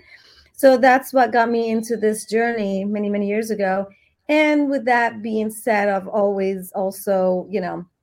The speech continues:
wanted to ensure to have clients reach their goals, whether it's for health, weight loss, um, you know, just feeling good overall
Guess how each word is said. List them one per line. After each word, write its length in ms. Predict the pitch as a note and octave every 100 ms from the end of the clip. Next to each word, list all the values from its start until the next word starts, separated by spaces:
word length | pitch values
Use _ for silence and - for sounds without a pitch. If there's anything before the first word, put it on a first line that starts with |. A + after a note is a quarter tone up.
| _
wanted 280 | G3+ G3 F#3+ F#3
to 100 | G3
ensure 720 | G3 - G#3 F#3+ F#3 F#3 F#3 _ _ _ -
to 220 | G#3 F#3 _ _ - _
have 400 | - G#3+ G3 F#3+ F#3+
clients 680 | - G#3+ G3+ F#3+ F#3+ F#3 -
reach 320 | G#3+ G#3+ -
their 140 | G#3
goals, 760 | F3 G3+ A#3 G#3+ F#3+ F#3 F#3 - _ _ _
whether 320 | F#3 F#3 F#3
it's 140 | F#3
for 180 | - F#3
health, 560 | F#3 A3+ C#4 C4 B3 A#3+ C4
weight 240 | A3+ A#3
loss, 580 | A3 G#3 G#3 G3+ G#3 - _ _ _ -
um, 600 | F#3 F3 E3+ F3 D#3 -
you 140 | C#4 D#4+
know, 160 | F#3+
just 280 | G#3 A#3 -
feeling 440 | A#3+ C4 C4 B3
good 360 | A3 B3+ A#3+ A#3+
overall 800 | - G#3 A#3+ A#3 G#3+ G#3+ A3